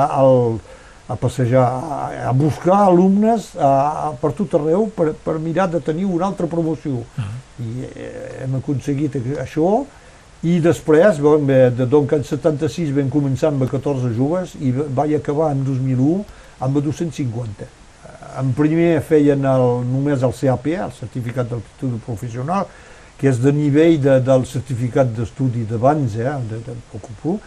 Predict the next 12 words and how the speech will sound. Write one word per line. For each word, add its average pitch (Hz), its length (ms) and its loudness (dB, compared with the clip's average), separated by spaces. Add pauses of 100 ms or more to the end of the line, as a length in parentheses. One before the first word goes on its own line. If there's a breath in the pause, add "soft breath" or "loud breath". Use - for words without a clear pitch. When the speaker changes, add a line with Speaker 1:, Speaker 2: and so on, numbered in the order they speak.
(320 loud breath)
Speaker 1:
i 135 200 2
em, 151 220 4
vam 160 240 2
acabar 156 460 4
amb, 147 260 0
eh, 131 260 6
amb, 127 300 0
eh, 120 680 -4
amb 117 300 -6
B 120 160 0
T 147 180 0
S. - 300 -2